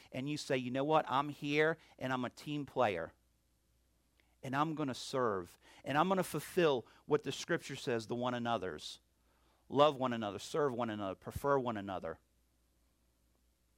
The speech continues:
That's how we do that.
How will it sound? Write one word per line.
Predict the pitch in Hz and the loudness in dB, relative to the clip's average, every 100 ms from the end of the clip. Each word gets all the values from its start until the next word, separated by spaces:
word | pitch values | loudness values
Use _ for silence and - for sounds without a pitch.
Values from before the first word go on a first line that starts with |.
| _ _ _ _ _ _ _ _ _ _ _ _ _ | _ _ _ _ _ _ _ _ _ _ _ _ _
That's | 156 | -8
how | - | -6
we | 185 185 | -4 -4
do | 147 175 | -2 2
that. | 139 92 - | 2 2 -6